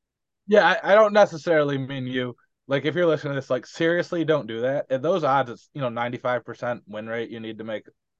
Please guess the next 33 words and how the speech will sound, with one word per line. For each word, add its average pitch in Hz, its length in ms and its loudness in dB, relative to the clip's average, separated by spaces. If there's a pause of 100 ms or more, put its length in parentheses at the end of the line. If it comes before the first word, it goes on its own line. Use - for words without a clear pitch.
(160)
profit. 110 400 -8 (920)
Is 156 120 0
there 175 140 6
a 175 60 2
greater 147 260 2
than 143 120 0
a 131 40 -4
five 127 260 -4
percent 131 300 -6
chance 117 300 -8
he, 117 100 -8
you 107 240 -12
know, 101 200 -8
slips - 380 -10
on 113 240 -4
the 104 340 -6 (460)
Prime 113 460 -6
Hydration 117 540 -8
logo 117 320 -6
in 113 100 -10
the 104 80 -12
cage 107 380 -12
and 107 240 -16 (280)
twists - 240 -10
an 107 80 -12
ankle 113 480 -6
or 98 180 -6
comes 113 260 -12
in 113 160 -12
with 107 140 -18
a 104 100 -14
knee 110 140 -14
injury 110 260 -12